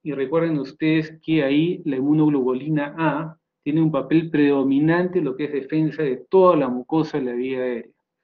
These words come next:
Y también juega un rol importante la inmunoglobulina G, sobre todo algunas clases de inmunoglobulina G.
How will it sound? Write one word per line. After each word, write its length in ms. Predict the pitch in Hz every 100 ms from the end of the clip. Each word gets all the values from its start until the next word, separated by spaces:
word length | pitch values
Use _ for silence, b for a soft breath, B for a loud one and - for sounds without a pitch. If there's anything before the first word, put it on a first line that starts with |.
| _ _ _
Y 100 | -
también 460 | 156 143 151 160 B B B - _ _ _ _
juega 220 | - 156
un 120 | 147 147
rol 140 | 156
importante 540 | 160 151 127 156 156 147
la 60 |
inmunoglobulina 680 | 127 139 147 127 120 147 143
G, 140 | 185
sobre 220 | 175 131
todo 160 | 127 143
algunas 300 | 135 135 135
clases 260 | 147 139 -
de 80 |
inmunoglobulina 760 | 123 123 127 120 113 117 127 127
G. 220 | - 110